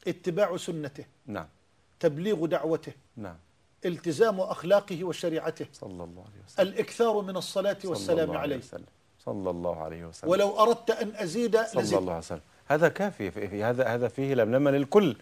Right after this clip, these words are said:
Speaker 1: آه.
Speaker 2: لكل شيء. لكن ربما يقول قائل: "حضرتك، احنا ما،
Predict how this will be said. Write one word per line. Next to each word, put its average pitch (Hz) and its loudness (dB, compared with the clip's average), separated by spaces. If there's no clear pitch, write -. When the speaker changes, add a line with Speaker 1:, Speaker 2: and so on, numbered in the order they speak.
Speaker 1:
آه. 147 2
Speaker 2:
لكل 151 0
شيء. 107 2
لكن 165 8
ربما 156 8
يقول 147 2
قائل: 120 2
"حضرتك، 92 -4
احنا 123 -2
ما، 208 -2